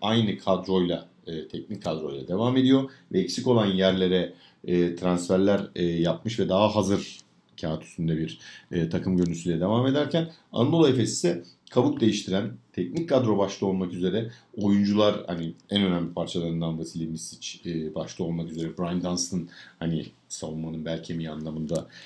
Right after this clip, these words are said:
e, olmak kaydıyla, e, bir sürü oyuncu kaybetmesine rağmen ve yerine gelen oyuncuların adaptasyon sürecinde, e, olmalarına rağmen sadece bir galibiyet geride. Ee, şeyde, e, Fenerbahçe, e, Beko'dan.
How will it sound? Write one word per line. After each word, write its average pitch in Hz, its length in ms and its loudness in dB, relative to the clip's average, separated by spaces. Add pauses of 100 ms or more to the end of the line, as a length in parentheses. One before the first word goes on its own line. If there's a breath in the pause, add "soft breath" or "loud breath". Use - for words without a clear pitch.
(160 loud breath)
e, 87 180 4
olmak 95 460 2
kaydıyla, 95 560 4 (260 loud breath)
e, - 140 4 (720)
bir 117 300 0
sürü 131 220 4
oyuncu 110 220 8
kaybetmesine 113 720 6
rağmen 107 340 6
ve 113 60 8
yerine 107 300 6
gelen 123 200 6
oyuncuların 101 500 2
adaptasyon 107 680 0
sürecinde, 92 640 2 (120)
e, 90 160 2
olmalarına 98 580 2
rağmen 113 220 0
sadece 107 280 2
bir 117 140 6
galibiyet 92 400 2
geride. 82 240 0 (680 loud breath)
Ee, 78 1040 -2
şeyde, 87 380 -2 (240)
e, 85 340 -6
Fenerbahçe, 82 680 -4
e, 85 260 -2
Beko'dan. 113 380 0